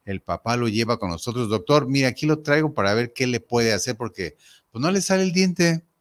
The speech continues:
Entonces ya lo revisamos, le tomamos una radiografía, vemos el diente. "Mire, aquí está el diente, sí lo tiene, sí le va a salir. Solo que la encía se cerró.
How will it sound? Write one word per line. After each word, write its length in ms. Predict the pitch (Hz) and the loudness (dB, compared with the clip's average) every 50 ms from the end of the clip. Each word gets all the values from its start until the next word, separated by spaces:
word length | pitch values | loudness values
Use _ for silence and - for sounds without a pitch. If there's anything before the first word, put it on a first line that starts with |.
| _ _ _ _ - - - _ _ | _ _ _ _ -20 -20 -20 _ _
Entonces 240 | _ - - 139 127 | _ -10 -10 -6 -4
ya 100 | 139 139 | -4 -2
lo 120 | 139 135 | -2 -2
revisamos, 760 | 127 117 110 95 98 92 - - 135 143 147 151 156 156 160 | -2 -4 -4 -4 -6 -8 -6 -4 -2 0 0 0 0 -2 -4
le 100 | 143 123 | -4 -6
tomamos 520 | - - 98 101 104 101 104 104 95 - - | -6 -6 -6 -4 -4 -4 -4 -6 -8 -8 -6
una 200 | 101 98 101 101 | -6 -4 -2 -2
radiografía, 760 | 98 87 85 82 82 82 82 80 - - 120 123 127 135 | -2 -4 -4 -4 -2 -2 -4 -4 -4 -2 0 0 0 0
vemos 360 | 131 117 107 107 107 101 - - | 0 -2 -2 -4 -4 -6 -6 -6
el 140 | 82 78 78 | -6 -8 -4
diente. 380 | 92 98 104 110 104 101 107 | -2 -2 0 0 -2 -4 -4
"Mire, 200 | 101 107 107 104 | -4 -4 -4 -4
aquí 200 | 98 92 - - | -6 -8 -10 -14
está 200 | 110 - _ - | -16 -16 _ -14
el 60 | 113 107 | -14 -8
diente, 320 | 98 107 110 104 - 101 | -6 -6 -8 -6 -6 -6
sí 180 | 90 - 107 107 | -6 -6 -4 -4
lo 120 | 110 104 | -4 -4
tiene, 280 | - - 101 98 101 92 | -2 -4 -4 -4 -4 -8
sí 160 | - - 131 | -6 -4 -2
le 140 | 127 127 120 | 0 2 4
va 120 | 117 117 | 4 2
a 40 | 117 | 2
salir. 360 | - - 110 101 101 101 95 - _ _ _ _ _ _ _ - - - _ _ _ _ | 0 -2 -2 -2 -2 -6 -8 -10 _ _ _ _ _ _ _ -20 -20 -20 _ _ _ _
Solo 640 | - - - 135 135 143 143 151 151 156 151 - - _ _ _ _ _ | -18 -4 2 4 4 6 6 4 4 2 -2 -8 -20 _ _ _ _ _
que 120 | _ - 104 | _ -6 -4
la 140 | 101 95 | -2 -2
encía 320 | 95 90 - - - 113 110 | -2 -4 -4 -4 -4 -4 -6
se 140 | 110 - 101 | -6 -8 -8
cerró. 500 | 92 - 107 98 92 98 104 104 104 | -6 -6 -6 -6 -6 -6 -8 -8 -8